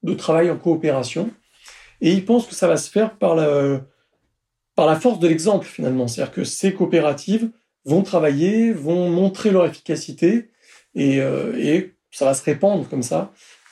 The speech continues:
Donc, euh, il y a cette idée. Et puis aussi sur les, les commandes euh, pour les, la, la, les habillements de la garde nationale. Il y a là un grand débat dans, dans la commune, à qui il faut confier, euh, ces commandes.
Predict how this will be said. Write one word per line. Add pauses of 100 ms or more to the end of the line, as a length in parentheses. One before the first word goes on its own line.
Donc,
euh,
il
y
a
cette
idée.
Et
puis
aussi
sur
les, (440)
les
commandes (440)
euh, (120)
pour
les,
la,
la,
les
habillements
de
la
garde
nationale. (380)
Il
y
a
là
un
grand
débat
dans,
dans
la
commune,
à
qui
il
faut
confier, (400)
euh,
ces
commandes.